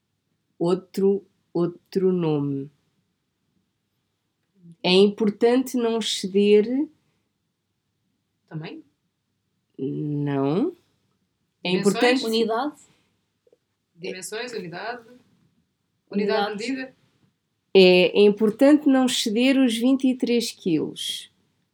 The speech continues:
Speaker 1: Pode ser
Speaker 3: Limite.
Speaker 1: peso, pode ser.
Speaker 2: Volume?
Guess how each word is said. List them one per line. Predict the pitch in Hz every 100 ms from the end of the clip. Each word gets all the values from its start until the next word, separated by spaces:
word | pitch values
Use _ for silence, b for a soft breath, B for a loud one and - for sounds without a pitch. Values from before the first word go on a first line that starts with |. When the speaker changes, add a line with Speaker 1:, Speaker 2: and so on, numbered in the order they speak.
| -
Speaker 1:
Pode | 196 180 180
ser | - 233 208 170 - _ -
Speaker 3:
Limite. | 202 196
Speaker 1:
peso, | 196 220 214 285
pode | 294 220 196 196
ser. | - 254 269 311 466 _ _ _ _ _
Speaker 2:
Volume? | 165 185 294